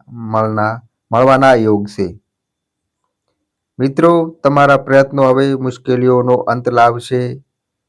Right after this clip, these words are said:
હનુમાનજીનો આશીર્વાદ તમારી સાથે છે, મિત્રો.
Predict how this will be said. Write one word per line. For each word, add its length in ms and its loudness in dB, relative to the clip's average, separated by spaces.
હનુમાનજીનો 960 -2
આશીર્વાદ 580 0
તમારી 680 -2
સાથે 480 -4
છે, 160 -4
મિત્રો. 500 -10